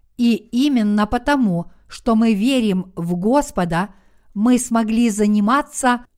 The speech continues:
литературным служением ради Него.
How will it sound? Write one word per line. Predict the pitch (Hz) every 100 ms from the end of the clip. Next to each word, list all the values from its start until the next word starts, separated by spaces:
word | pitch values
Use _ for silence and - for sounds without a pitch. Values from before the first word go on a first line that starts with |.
| _ _
литературным | 214 247 240 254 277 302 233 196 196 190
служением | - 208 196 208 294 233 175 175 190 -
ради | 208 220 180 190
Него. | 208 247 247 175 131